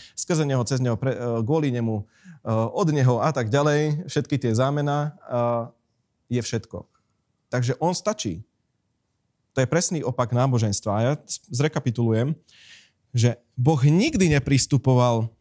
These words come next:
k ľuďom tak, ako teraz. Pristupuje k nám len skrze dokonalé dielo kríža. Nikdy nepristu-, nikdy, e, ne-, nepristupoval takýmto spôsobom, že cez kríž.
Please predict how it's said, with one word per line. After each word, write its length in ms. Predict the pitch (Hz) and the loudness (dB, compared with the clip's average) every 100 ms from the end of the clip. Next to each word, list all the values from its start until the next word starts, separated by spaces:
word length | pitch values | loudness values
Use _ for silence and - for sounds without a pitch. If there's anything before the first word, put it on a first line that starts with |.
| _ | _
k 120 | 131 147 | 2 4
ľuďom 400 | 151 131 123 113 | 6 4 0 0
tak, 240 | 143 139 | -2 0
ako 240 | 123 120 117 | -2 -2 0
teraz. 480 | 139 107 87 - - - | 0 0 -2 -8 -12 -2
Pristupuje 560 | 156 180 190 - 147 117 | 0 0 -4 -2 -2 2
k 80 | 139 | 6
nám 500 | 135 160 160 113 104 - _ _ | 6 6 2 2 0 -2 _ _
len 240 | 127 147 175 | 4 4 4
skrze 320 | - 131 123 | 0 -2 0
dokonalé 480 | 123 123 117 110 104 | 0 0 0 0 0
dielo 240 | 110 101 | 0 0
kríža. 320 | 113 110 101 | -2 0 4
Nikdy 400 | 107 196 240 143 | 4 4 4 2
nepristu-, 480 | 117 127 - 131 131 | 2 0 -2 -2 0
nikdy, 480 | 135 175 143 135 185 | 4 4 4 4 2
e, 20 | - - - - - 135 139 143 131 - | -2 -14 -14 -2 4 4 4 4 2 -2
ne-, 280 | 143 147 - | -2 -2 2
nepristupoval 560 | 147 156 151 - 143 131 | 2 4 2 0 0 0
takýmto 400 | 127 127 127 117 | 0 0 0 0
spôsobom, 640 | - - 113 - 107 92 104 - _ _ _ _ | -2 -2 -4 -4 -6 -10 -14 -20 _ _ _ _
že 160 | - 127 | -2 0
cez 320 | - 123 - 139 - _ _ _ _ _ _ _ _ | 0 0 -2 -6 -20 _ _ _ _ _ _ _ _
kríž. 400 | - 127 95 - | 2 2 2 -6